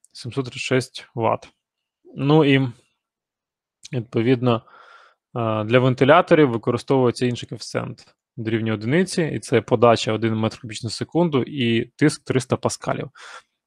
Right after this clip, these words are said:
Тобто, по суті, е, питома частота обертання машини,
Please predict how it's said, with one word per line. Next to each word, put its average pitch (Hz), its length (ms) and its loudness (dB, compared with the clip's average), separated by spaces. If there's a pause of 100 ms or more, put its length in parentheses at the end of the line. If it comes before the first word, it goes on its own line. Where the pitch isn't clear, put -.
(120)
Тобто, - 440 4 (400)
по 135 100 2
суті, 127 500 4 (520)
е, 113 320 2 (460)
питома 131 580 6
частота - 480 2
обертання 117 760 2
машини, 185 580 -2